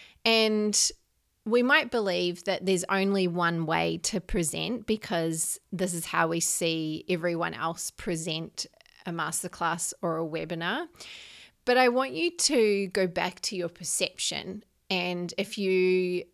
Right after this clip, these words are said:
have some ideas around how you want people to perceive you, then the next thing you need to do is think about, well, am I sitting? Am I standing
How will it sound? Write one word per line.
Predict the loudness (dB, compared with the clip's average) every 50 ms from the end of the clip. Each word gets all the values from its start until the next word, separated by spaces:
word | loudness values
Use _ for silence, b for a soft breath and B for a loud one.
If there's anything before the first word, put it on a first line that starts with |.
| _ -12
have | -10 -6 -2 0 2 2 2 2 0 -4 -8 -14 -18 -20 _ -6
some | -4 -2 -2 -2 0
ideas | 0 0 0 0 -2 -2 -4 -4 -4 -4 -4
around | -4 -4 -4 -4 -4
how | -6 -8 -8
you | -6 -6 -6
want | -6 -6 -8 -10
people | -10 -10 -10 -8 -8 -8 -6
to | -6 -8
perceive | -8 -10 -10 -8 -4 -2 -2 -2 -2 -2 -4
you, | -6 -6 -6 -6 -8 -10 B B B B B B B -4
then | -2 -2 0 0 0
the | 0
next | 0 0 0 0 -2 -2
thing | -2 0 0
you | -2 -2
need | -4 -6 -8 -8
to | -8 -6
do | -4 -4
is | -4 -4 -6
think | -6 -8 -8 -6 -6
about, | -6 -4 -4 -4 -4 -4 -6 -6
well, | -6 -4 -4 -4 -6 -8 -10 _ _ _ _ _ _ _
am | -8 -6 -4 -4
I | -4 -4
sitting? | -4 -4 -4 -4 -2 0 0 0 0 0 0 -2 -4 -8 -8 -6
Am | -6 -6 -4 -4
I | -6 -6 -8 -8
standing | -8 -6 -6 -6 -6 -4 -4 -2 -2 0 0 0 0 0 -2 -2 -4 -4 -6